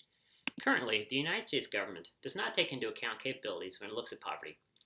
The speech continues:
instead relying on a measurement that considers only gross pre-tax income. As a choice of measurement used by the government has serious implications for different policies seeking to alleviate poverty, it is important to examine the shortcomings of these metrics.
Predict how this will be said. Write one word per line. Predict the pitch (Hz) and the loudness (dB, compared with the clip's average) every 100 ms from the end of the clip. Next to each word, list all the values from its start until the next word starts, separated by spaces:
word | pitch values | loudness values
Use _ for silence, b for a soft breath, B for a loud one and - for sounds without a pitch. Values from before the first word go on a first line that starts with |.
| - | -6
instead | 143 170 240 | 0 2 4
relying | 202 143 135 | 4 2 2
on | 120 | 2
a | 117 | 2
measurement | 117 110 120 - | 0 0 -4 -8
that | - | -8
considers | 107 - 117 - | -4 -2 -2 -2
only | 147 151 | 0 0
gross | 117 113 - | 2 2 0
pre-tax | 113 110 104 - | -4 -2 -2 -2
income. | - - - _ _ _ _ - B B 156 | -8 -16 -20 _ _ _ _ -12 B B 0
As | 139 | 2
a | |
choice | - 262 160 | 4 2 4
of | |
measurement | 135 127 123 110 | 4 4 2 -2
used | 113 110 | -2 -2
by | 110 | -2
the | 104 | 0
government | 104 98 104 | -2 -2 -4
has | 120 - | -2 0
serious | - 98 - | 2 2 0
implications | 147 - 120 110 104 101 | -2 2 4 4 -2 -4
for | 120 | -2
different | 123 131 113 | -2 -4 -2
policies | 113 - 110 104 | -2 -2 -4 -6
seeking | 113 101 | -6 -6
to | 104 | -2
alleviate | 113 135 90 - | 0 0 -2 -4
poverty, | 92 95 98 - b b b b | -6 -6 -8 -12 b b b b
it | 143 | 4
is | |
important | 151 151 214 185 | 4 2 0 2
to | 143 | 0
examine | 127 123 107 | 4 4 4
the | |
shortcomings | - - - 113 104 | 0 0 0 -6 -6
of | 110 | -6
these | 107 104 | -4 -6
metrics. | 90 - - | -8 -10 -12